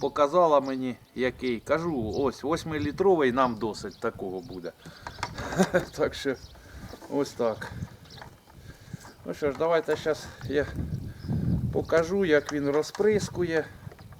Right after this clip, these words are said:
Габарити його не показав, щас я... Так, так, десь тут габарити його написані. Десь я бачив. Ага,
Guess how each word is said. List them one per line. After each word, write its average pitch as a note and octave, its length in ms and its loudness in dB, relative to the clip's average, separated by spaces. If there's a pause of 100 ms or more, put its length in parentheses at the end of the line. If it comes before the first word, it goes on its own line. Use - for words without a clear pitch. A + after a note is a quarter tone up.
(480)
Габарити F#3+ 720 4
його C#3+ 380 4
не D3 180 2
показав, C#3+ 640 2
щас C3 360 -4
я... B2 160 0 (960)
Так, C3+ 320 2
так, D#3+ 320 4
десь G3+ 260 8
тут C#3+ 220 -4
габарити F3+ 760 4 (300)
його E3+ 220 2
написані. F#3 880 2 (960)
Десь D#3+ 280 2
я D3+ 120 2
бачив. A2+ 520 -4 (560)
Ага, A#2 340 2